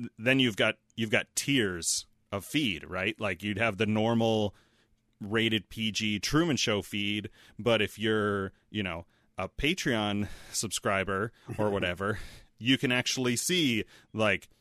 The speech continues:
Speaker 1: him taking a shower or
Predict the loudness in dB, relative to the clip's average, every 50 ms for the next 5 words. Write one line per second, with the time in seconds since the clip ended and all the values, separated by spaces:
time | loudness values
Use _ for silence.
0 | _ _ _ _ _ _ _ _ _ -20 -18 -8 -2 0 2 2 2 0 -4 -6
1 | _ _ -2 0 0 0 0 0 0 0 0 2 2 2 2 2 0 0 -2 -2
2 | -4 -4 -2 -2 -4 -4 -6